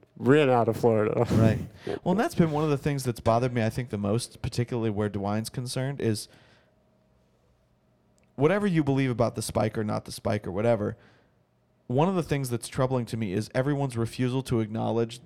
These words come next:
Speaker 2: the reality of the protests and even riots that we've seen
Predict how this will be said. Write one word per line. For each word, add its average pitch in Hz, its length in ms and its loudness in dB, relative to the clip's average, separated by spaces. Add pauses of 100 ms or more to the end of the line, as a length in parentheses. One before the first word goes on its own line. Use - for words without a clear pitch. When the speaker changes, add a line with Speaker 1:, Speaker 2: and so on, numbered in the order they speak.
(300)
Speaker 2:
the 123 100 -2
reality 117 720 0
of 107 420 0 (760)
the 127 120 -4
protests 139 680 -2
and 131 160 -4
even 127 160 -4
riots 160 340 -4
that 123 100 -4
we've 117 200 -6
seen 120 380 -10